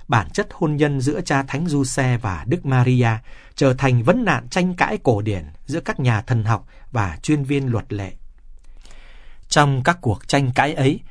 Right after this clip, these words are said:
học giả Pietro Lombardo thắng học giả Graziano. Ông Lombardo định nghĩa hôn nhân giữa cha Thánh Giuse và Đức Maria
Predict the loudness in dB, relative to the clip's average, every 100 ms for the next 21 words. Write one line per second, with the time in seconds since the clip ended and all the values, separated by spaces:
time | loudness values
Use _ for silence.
0 | 0 2 4 4 2 2 2 2 4 4
1 | 6 6 4 2 2 4 4 4 0 -2
2 | 2 2 0 0 -4 -4 -2 -2 -2 0
3 | 2 4 4 2 -2 -16 -20 -18 -18 -16
4 | -16 -16 4 6 8 8 8 4 6 4
5 | 4 2 2 2 2 2 4 4 4 2
6 | 2 2 0 0 0 2 -2 0 0 0
7 | -2 -2 -2 -4 -6 -4 -4 0 2 4
8 | 4 2